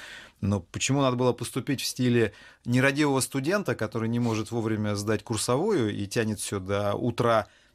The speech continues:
последнего дня, я совершенно не понимаю. Я не исключаю все-таки, что этот потолок,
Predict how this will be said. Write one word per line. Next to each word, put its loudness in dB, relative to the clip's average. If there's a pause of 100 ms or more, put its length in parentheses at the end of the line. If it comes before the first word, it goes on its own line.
последнего 2
дня, 0
я 2
совершенно -4
не -2
понимаю. -6 (100)
Я -2
не 2
исключаю 2
все-таки, -6
что -2 (300)
этот 0
потолок, 0